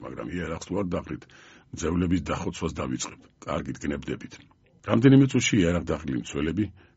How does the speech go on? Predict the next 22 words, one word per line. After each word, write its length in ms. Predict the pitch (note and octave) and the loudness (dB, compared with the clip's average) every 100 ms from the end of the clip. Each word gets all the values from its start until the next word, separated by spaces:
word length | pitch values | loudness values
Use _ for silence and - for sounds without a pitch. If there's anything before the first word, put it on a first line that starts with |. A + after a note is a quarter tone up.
| - | -2
ხელფეხ 340 | E2+ - - | -2 -2 -6
გათოკილები 580 | - A1+ - C#2 E2 D2 B1+ | -6 -8 -8 -6 -6 -4 -4
ისხდნენ 320 | - E2+ D2 A1+ | -4 -6 -6 -6
იატაკზე. 420 | B1 - - - - _ _ _ - | -10 -12 -14 -18 -20 _ _ _ -8
ჭრილობებისა 520 | - A#2 B2 B2+ B2 B2 | 4 8 8 8 6 4
და 80 | A#2 | 2
სისხლის 340 | B2 - A2+ | 0 0 2
დაკარგვის 420 | G2+ A2 G#2 G#2+ - | 2 0 -2 -2 -2
მიუხედავად, 500 | D#2 - G#2 E2 B1+ | -4 -2 -2 -2 -4
ბაბურინი 500 | C2+ C#2+ G#2 F2 A#1 | -6 -2 0 0 -4
მაინც 340 | B1 F#2 G2 | -4 -2 0
არ 80 | F#2+ F#2 | -2 -6
მშვიდდებოდა, 540 | - D#2 F2+ E2+ B1 - | -6 -4 -2 -2 -6 -8
კბილების 360 | C#2+ C#2+ C#2 - | -8 -6 -8 -12
ხშირით 400 | - F2+ G2 E2+ | -6 -2 -2 -2
აგინებდა 460 | E2 G2+ E2 B1 | -2 -2 -2 -4
ლუკას 400 | A#1 E2+ - - - | -4 -4 -4 -10 -10
და 80 | - - - - - | -12 -16 -20 -20 -16
ლუკმა, 400 | - A2 - G#2 D2+ | -6 -6 -2 -2 0
ლუკმა 300 | G2+ F2+ F2 | -2 -2 -6
დაგლიჯით 460 | D2+ C#2 C#2+ F2 C#2+ | -6 -8 -6 -8 -8
ემუქრებოდა. 640 | B1+ A#1 - G#1 - - | -10 -10 -12 -12 -14 -18